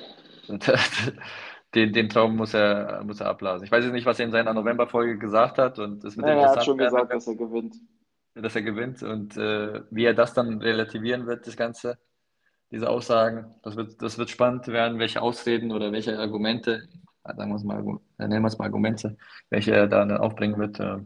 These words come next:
Speaker 2: um das zu begründen. Ähm, aber ja, Nedim ist, glaub ich, das können wir jetzt schon sagen, es wird Meister. Da müsste, müsste einiges passieren, äh, dass er ins Straucheln kommt.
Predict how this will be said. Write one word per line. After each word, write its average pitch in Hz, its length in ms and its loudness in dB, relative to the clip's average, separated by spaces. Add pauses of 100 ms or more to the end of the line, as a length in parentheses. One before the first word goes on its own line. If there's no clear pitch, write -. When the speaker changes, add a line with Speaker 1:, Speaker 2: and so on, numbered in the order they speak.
Speaker 2:
um 101 140 -4
das 101 380 -2 (580)
zu 110 140 0
begründen. 127 680 2
Ähm, 92 880 0
aber - 640 0 (800)
ja, 87 140 -2
Nedim 104 360 6
ist, - 340 -2
glaub 101 160 0
ich, - 80 -12
das - 300 -10
können 95 140 -6
wir 92 60 -2
jetzt 90 100 -6
schon 98 120 -6
sagen, 90 260 -2
es - 160 -14
wird 101 420 -6
Meister. 90 360 0
Da 104 80 6
müsste, 113 420 6
müsste 110 600 2 (360)
einiges 113 380 2
passieren, 104 480 -2
äh, 95 240 -4 (840)
dass 104 180 -6
er 101 80 4
ins 98 100 -4
Straucheln 104 360 2
kommt. 101 360 -6